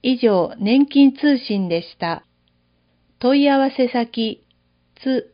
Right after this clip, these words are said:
年金事務所。電話、零五九、二二八、九一一二。快適環境審議会委員を募集。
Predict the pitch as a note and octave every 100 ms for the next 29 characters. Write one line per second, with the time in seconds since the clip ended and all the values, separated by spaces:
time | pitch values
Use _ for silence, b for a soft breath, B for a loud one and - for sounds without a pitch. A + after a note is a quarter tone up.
0 | - A3+ C4+ C#4 C#4 C4+ B3 C4 A#3 -
1 | F#3+ F3 - _ _ _ _ _ _ A3
2 | A3+ A3 G#3+ G#3 G3+ - _ _ _ _
3 | _ - A3 C#4 C#4+ C#4+ B3 G3+ - G#3+
4 | G#3 E3+ - _ _ _ _ G3+ A#3+ C4+
5 | C4+ C4 G#3+ - F#3 F#3 - G3 G3 _
6 | _ _ - - B3 C4+ C4+ C4 C4 G#3
7 | - - G3 - G#3+ G#3 F#3+ E3+ - _
8 | _ _ _ _ _ _ _ _ _ _
9 | _ _ _ _ _ _ _ _ _ _
10 | _ _ _ _ _ _ - B3+ C#4 D4
11 | D4 C#4+ C#4 C4+ C#4 C#4 C#4 C4+ C4 C4+
12 | C4+ C#4 C4+ A#3+ A#3+ A#3+ B3+ B3+ A#3 F#3+
13 | F#3 F3+ F#3+ F#3 - G3 F#3 F3+